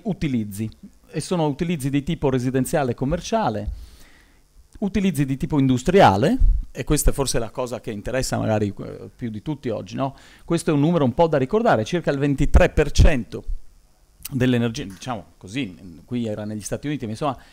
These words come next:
circa un quarto dell'energia resa disponibile viene utilizzata per, eh, fini industriali, e poi un altro quarto circa per, eh, i trasporti. Ora, quello che voglio farvi vedere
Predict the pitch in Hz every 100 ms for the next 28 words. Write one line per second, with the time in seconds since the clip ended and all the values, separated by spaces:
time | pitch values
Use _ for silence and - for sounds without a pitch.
0 | - - 208 196 170 147 214 143 - 120
1 | 117 120 123 123 180 135 95 _ - -
2 | 135 196 151 127 127 - 220 202 185 202
3 | 190 135 151 147 127 170 143 127 120 135
4 | - 120 117 113 - _ - - 110 151
5 | 131 120 110 117 87 - 202 180 180 156
6 | 151 160 - 107 104 135 - 120 - 110
7 | - 110 107 - - _ _ - 107 110
8 | 117 123 104 - - - - 98 _ _
9 | _ _ _ _ _ _ - 208 143 -
10 | _ _ _ _ - 254 - 139 127 156
11 | 127 160 135 110 104 101 - 135